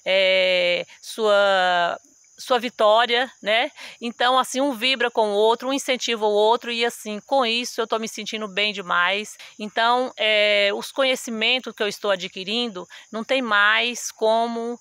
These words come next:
é, não colocar em prática. Não dá mais pra fazer do jeito que eu fazia. É, primeiro que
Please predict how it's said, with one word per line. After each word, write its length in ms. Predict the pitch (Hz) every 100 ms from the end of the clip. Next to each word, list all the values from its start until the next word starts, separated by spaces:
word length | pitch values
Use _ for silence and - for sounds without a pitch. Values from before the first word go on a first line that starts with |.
| - - -
é, 1040 | 202 202 202 202 202 196 196 185 185 -
não 180 | 240 262
colocar 400 | 254 226 214 208
em 60 | 202
prática. 500 | 170 151 - - - -
Não 120 | 214
dá 220 | 202 233
mais 320 | 220 214 233
pra 140 | - 220
fazer 320 | 208 196 208
do 80 | 196
jeito 260 | 196 190
que 100 | -
eu 60 | 190
fazia. 480 | 185 175 170 143 - - _ _ _ _ -
É, 340 | 214 196 185 180 -
primeiro 560 | 285 262 269 302 311
que 400 | - 214 185 165